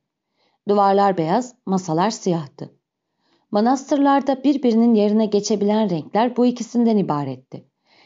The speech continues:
Yemekler yavandı. Hatta çocukların beslenmesi bile kısıtlıydı. Bir tabak etli sebze ya da tuzlanmış balık. İşte hepsi buydu.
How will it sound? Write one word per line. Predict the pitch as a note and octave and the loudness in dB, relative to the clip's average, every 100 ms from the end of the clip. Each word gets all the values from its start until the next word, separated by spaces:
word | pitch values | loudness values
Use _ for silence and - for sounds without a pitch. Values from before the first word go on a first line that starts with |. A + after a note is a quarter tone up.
| _ | _
Yemekler | G3 G#3 G#3 A3 B3+ | 0 0 0 0 2
yavandı. | D4 C4 B3 F3 C#3 C3+ _ | 2 2 0 0 -4 -14 _
Hatta | _ _ A3 A#3 G#3 F#3+ | _ _ -4 -2 0 0
çocukların | G3 G3 G3+ G3 G#3 | 0 -2 0 0 2
beslenmesi | F#3+ F#3+ G3+ F#3+ G#3 G3+ A#3+ | 0 0 0 0 0 -2 -2
bile | C4+ D4 | -2 -2
kısıtlıydı. | A#3 B3+ B3 E3+ D3+ - C3+ _ _ _ _ _ _ A3 | -4 -6 -4 -4 -6 -6 -20 _ _ _ _ _ _ -2
Bir | D4+ D#4 | -2 0
tabak | A3+ F#3 F#3 F3 | -2 0 -2 -4
etli | E3+ - | -6 -6
sebze | G#3 F3+ E3 - B3+ C4 - | -4 -4 -4 -2 -2 -2 -4
ya | G3 | -2
da | G#3+ | -2
tuzlanmış | A3 G3 G3 G3 G3+ - D#3 | -2 -2 0 0 -2 -4 -8
balık. | C3+ C3 _ _ _ - | -10 -12 _ _ _ -12
İşte | F3+ - E3 D#3 _ | -10 -4 -6 -6 _
hepsi | - F#3 - G#3+ | -6 -6 -4 -2
buydu. | C#4 A#3+ - | 0 0 -4